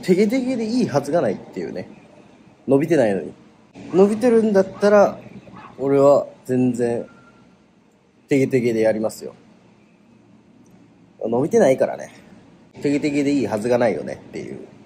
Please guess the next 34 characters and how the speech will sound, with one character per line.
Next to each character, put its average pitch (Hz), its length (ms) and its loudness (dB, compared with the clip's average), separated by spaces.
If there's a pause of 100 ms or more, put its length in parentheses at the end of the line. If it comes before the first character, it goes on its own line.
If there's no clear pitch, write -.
(140)
と 101 60 -12
こ 92 100 -12
で。 - 160 -12 (800)
伸 123 220 0
び 123 120 -2
て 117 120 0
な 120 120 2
い 113 60 -2
こ 113 120 -6
と 110 140 -2
に 107 100 -2
よ 101 100 -2
っ 101 40 -14
て、 110 400 0 (460)
ま 98 300 -4
あ、 - 40 -14 (800)
好 - 160 -16
き 131 60 -4
な 113 140 0
こ 95 100 -8
と 98 140 -6
を 95 80 -4
や 104 100 0
ら 110 140 0
せ 117 100 -12
て 117 100 -4
も 110 120 0
ら 113 60 2
っ 107 100 -4
て 123 100 -4
い 123 80 0
る 113 80 -10
か 104 140 -2
ら、 78 200 -4